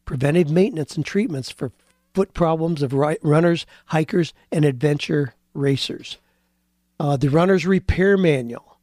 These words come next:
Complete Guide for Diagnosing and Treating Your Foot Problems. Reflexology Manual, Fixing Your Feet, Prevention and Treatment for Athletes. Now think about all the variety of things that are touched on there. You can have a really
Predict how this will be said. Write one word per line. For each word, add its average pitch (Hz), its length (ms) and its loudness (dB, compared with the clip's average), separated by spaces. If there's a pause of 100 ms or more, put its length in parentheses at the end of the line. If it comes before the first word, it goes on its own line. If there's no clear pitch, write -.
(280)
Complete 156 460 -2
Guide 156 500 0
for 147 260 -2
Diagnosing 143 640 -2
and 143 160 -2
Treating 160 480 0
Your 131 140 -4
Foot - 280 -10
Problems. 127 600 -10 (1200)
Reflexology 165 800 0
Manual, 127 540 -4
Fixing 180 320 2
Your 185 120 4
Feet, - 580 -4 (100)
Prevention 165 460 -4
and 156 100 -6
Treatment 160 340 -6
for 147 160 -4
Athletes. 139 560 -8
Now 151 100 2
think 269 220 -2
about 190 300 -2 (340)
all 175 240 2
the 180 100 2
variety 170 460 0
of 127 80 -4
things 151 200 0
that 139 100 -2
are 127 60 0
touched - 380 -4
on 131 120 -2
there. 110 140 -6
You 156 180 2
can 185 160 0
have 156 160 0
a 127 80 -4
really 240 640 -2